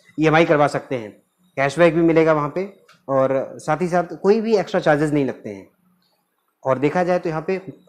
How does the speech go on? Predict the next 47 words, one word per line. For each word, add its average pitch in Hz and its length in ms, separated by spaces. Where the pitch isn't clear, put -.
अ, 135 100
Panasonic 160 520
माइक्रोवेव 151 420
में 175 100
कुकरी 185 280
क्लासेस 165 520
का 165 120
भी 220 360
ऑफर 165 240
मिलता 180 300
है 202 320
जो 165 80
कि 175 120
पूरे 170 240
साल 175 180
चलती 180 300
रहती 165 280
हैं। 190 280
आप 139 120
फ्राइडे 147 340
या 151 280
सैटरडे 143 400
को 151 120
क्लासेस 143 360
आती 143 280
हैं, 175 100
उस 147 160
समय 151 200
पे 143 120
आप 135 240
ज्वाइन 143 180
कर 165 100
सकते 160 300
हैं 175 160
और 156 180
सीख 233 240
सकते 165 300
हैं 165 160
कि 180 100
Panasonic 151 380
माइक्रोवेव 151 380
में 175 160
कुकिंग 160 220
कैसे 147 300
की 170 120
जाती 165 280
है 180 240